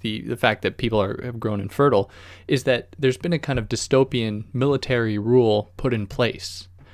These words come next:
Now, it's unclear as to whether or not, you know, this rule was kind of taken over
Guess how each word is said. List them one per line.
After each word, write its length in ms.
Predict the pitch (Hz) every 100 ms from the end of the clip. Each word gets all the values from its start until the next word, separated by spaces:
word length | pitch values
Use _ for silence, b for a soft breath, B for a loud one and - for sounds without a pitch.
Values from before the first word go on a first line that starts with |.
| B -
Now, 120 | 139
it's 140 | 131
unclear 760 | - 165 139 - 277 190 - -
as 120 | - 131
to 80 |
whether 260 | 123 123 113
or 60 | 110
not, 320 | 113 104 -
you 100 | 135
know, 140 | 107
this 260 | 107 113 -
rule 140 | 123
was 160 | 117 -
kind 140 | -
of 100 | 101
taken 320 | - 127 110
over 420 | 117 123 120 120